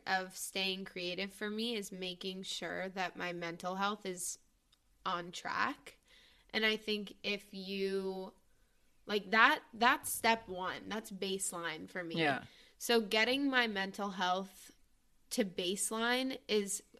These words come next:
Speaker 1: a crucial step in staying creative. So I guess it's like
Speaker 2: Maybe it's a catch twenty-two, because your mental health helps you be creative, but your creativity is what's feeding your,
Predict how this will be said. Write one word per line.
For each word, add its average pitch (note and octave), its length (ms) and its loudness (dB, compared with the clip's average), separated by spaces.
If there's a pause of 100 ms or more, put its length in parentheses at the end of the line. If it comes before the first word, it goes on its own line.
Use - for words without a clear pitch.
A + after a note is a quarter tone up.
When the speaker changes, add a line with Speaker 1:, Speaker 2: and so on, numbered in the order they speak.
(120)
Speaker 1:
a G#3+ 100 0
crucial A3 760 0
step F#3+ 540 0
in F#3 380 -2 (200)
staying G3 640 -2
creative. B3+ 640 -2 (1080)
So - 180 4
I C4+ 100 10
guess A#3+ 300 4
it's D4+ 200 -8
like D4 400 2 (140)
Speaker 2:
Maybe F3+ 260 2
it's F3+ 140 -2
a D#3+ 60 -2
catch D3 360 -2
twenty-two, C3 760 0 (760)
because C#3+ 300 0
your C#3 100 0
mental C#3 400 -2
health C3 400 0 (440)
helps - 320 -4
you C3 80 0
be C3 160 -2
creative, C#3 580 4
but - 140 -2
your A#2+ 220 -4 (140)
creativity B2+ 920 0
is A#2 180 -6
what's - 420 -6
feeding B2+ 440 0
your, A#2+ 400 -4